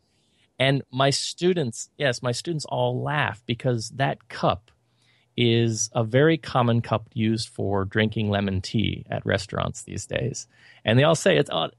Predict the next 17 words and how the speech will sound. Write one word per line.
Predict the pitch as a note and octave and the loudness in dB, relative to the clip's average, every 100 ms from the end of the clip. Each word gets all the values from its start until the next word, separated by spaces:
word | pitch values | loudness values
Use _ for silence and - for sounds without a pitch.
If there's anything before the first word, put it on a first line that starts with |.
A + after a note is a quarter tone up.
| _ | _
he's | - E3 F3 F3+ | -10 -6 -6 -2
using | F#3+ E3 | 0 0
a | D3 | -2
teacup | - E3 - B2+ - | -2 -2 0 -2 -2
to | |
spin | A#2+ - B2+ | -6 -2 0
the | A#2+ A#2 | 2 0
dice." | - A#2+ A2+ - - | 0 0 0 -4 -8
And | A2 A#2+ | -4 0
I | C3+ | 2
don't | F3 C#3+ | 4 6
know | D3+ | 4
if | C#3 | 4
it | A#2 | 4
was | B2+ A2+ | 2 2
that | C3+ - | 0 -2
common, | - D3 D#3+ G2+ F#2 | -2 2 2 2 0